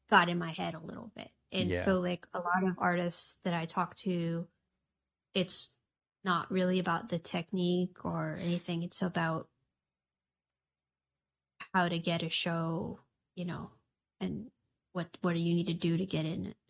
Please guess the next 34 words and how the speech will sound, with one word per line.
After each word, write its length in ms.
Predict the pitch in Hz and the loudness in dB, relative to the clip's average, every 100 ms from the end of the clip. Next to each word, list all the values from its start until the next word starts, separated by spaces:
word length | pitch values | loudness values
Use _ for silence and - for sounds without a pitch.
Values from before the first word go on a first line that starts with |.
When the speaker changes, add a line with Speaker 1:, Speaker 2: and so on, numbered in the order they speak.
| _ _ _ | _ _ _
Speaker 2:
Yeah. 440 | 101 95 92 85 87 _ _ | 0 2 0 -2 -8 _ _
Yeah. 360 | - 95 90 85 - _ _ - | -6 -4 -4 -6 -12 _ _ 0
Speaker 1:
So, 220 | 180 - - | 2 2 -2
so 200 | - 202 | 8 10
this, 280 | 180 175 - | 10 8 8
it's, 220 | 202 - | 6 6
it's, 340 | - 185 - - | 4 4 4 0
it's 260 | - - | 0 0
become 460 | - 190 - 180 170 | 4 4 6 4 4
a, 400 | 165 160 165 208 | 2 0 -4 -2
a 60 | 190 | -2
fix-, 340 | - 170 - - | 2 2 4 10
not, 300 | 220 220 - | 10 8 6
not 200 | 233 233 | 10 10
a 20 | |
fixation 480 | 226 196 180 170 180 | 8 6 6 6 6
of 60 | 170 | 4
mine, 380 | 165 165 175 - _ _ _ - | 4 2 -2 -4 _ _ _ 0
but, 280 | 175 165 - _ _ | 2 0 -4 _ _
but 100 | - | 0
I 100 | 175 | 2
do 240 | 170 269 254 | 6 6 6
feel 240 | 233 185 | 8 6
like 340 | 170 165 160 180 | 6 2 0 0
it 180 | - - _ | -2 -6 _
Speaker 2:
A 60 | 113 | -4
concern, 560 | - 117 104 107 104 117 | 0 2 2 2 4 4
Speaker 1:
is 40 | |
a 60 | 113 | 4
Speaker 2:
maybe, 300 | 117 123 120 - | 2 0 2 2
at 100 | 175 | 6
least? 320 | - 220 220 | 8 8 6
Speaker 1:
fixation. 120 | 220 - _ _ _ _ _ _ _ _ _ _ - | -2 -14 _ _ _ _ _ _ _ _ _ _ 10
Yeah, 540 | 214 202 202 196 196 | 12 12 12 10 6